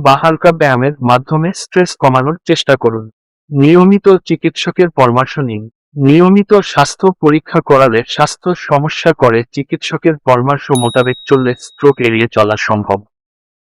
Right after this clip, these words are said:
পরিবারের স্বাস্থ্য ইতিহাস জানুন। আপনার পরিবারের মধ্যে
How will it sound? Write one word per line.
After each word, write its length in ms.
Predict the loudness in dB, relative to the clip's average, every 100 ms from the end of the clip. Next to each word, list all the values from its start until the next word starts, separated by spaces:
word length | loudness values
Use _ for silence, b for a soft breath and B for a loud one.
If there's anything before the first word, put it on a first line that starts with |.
| _ _ 2
পরিবারের 540 | 4 4 4 2 0
স্বাস্থ্য 440 | 0 -2 -2 -2 -4 -4
ইতিহাস 360 | -10 -6 -6 -2
জানুন। 320 | -2 -2 -6 -20 _ _ -2
আপনার 360 | 0 2 2 2
পরিবারের 540 | 2 4 4 4 2
মধ্যে 380 | 0 -2 -4